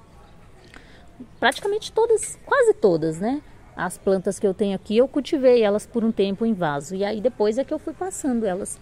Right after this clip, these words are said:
né, pra, pro chão, né?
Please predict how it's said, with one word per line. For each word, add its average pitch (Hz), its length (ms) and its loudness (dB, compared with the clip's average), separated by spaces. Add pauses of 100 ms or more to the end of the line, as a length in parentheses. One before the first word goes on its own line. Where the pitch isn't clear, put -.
(320)
né, 196 180 -6
pra, 175 600 -6 (920)
pro 233 120 -6
chão, 233 340 -2
né? 233 180 -2